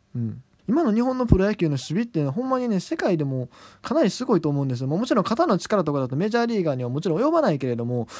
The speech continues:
その単純にその守備範囲とか、えー、打球処理の素早さっていう点で言うと、す-、あの、メジャーにも劣らない素晴らしいものがあると思うんですね。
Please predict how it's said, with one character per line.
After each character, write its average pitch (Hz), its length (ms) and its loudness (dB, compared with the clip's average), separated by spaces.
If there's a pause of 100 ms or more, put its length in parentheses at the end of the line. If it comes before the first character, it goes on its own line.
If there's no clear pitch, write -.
(120)
そ 165 60 0
の 156 60 0
単 240 320 0
純 254 120 -4
に 247 60 -2
そ 240 80 -4
の 202 40 2
守 160 100 0
備 127 160 -4
範 165 260 2
囲 135 40 -2
と 120 100 -6
か、 117 180 -4 (220)
え 135 100 0
ー、 - 20 2
打 123 120 0
球 127 360 0
処 165 120 2
理 147 100 0
の 120 180 -2
素 147 140 -4
早 190 140 4
さ 269 100 2
っ 254 60 0
て - 120 -2
い 139 40 2
う 127 40 -2
点 175 220 -2
で 175 60 0
言 175 100 0
う 170 40 -8
と、 165 220 -4 (680)
す-、 - 240 -18
あ 165 80 0
の、 165 160 0
メ 196 180 0
ジ 285 100 -4
ャ 220 180 0
ー 165 40 -2
に 160 100 0
も 135 240 0 (300)
劣 202 220 0
ら 262 100 2
な 202 120 0
い 127 140 -2
素 - 360 -10
晴 254 80 2
ら 254 100 2
し 170 140 -4
い 139 40 0
も 135 120 -2
の 131 120 -2
が 120 140 -2
あ 127 40 -4
る 170 100 -4
と 131 80 -6
思 120 160 -2
う 117 40 -4
ん 110 60 -6
で 110 80 -10
す 113 80 -16
ね。 156 220 -6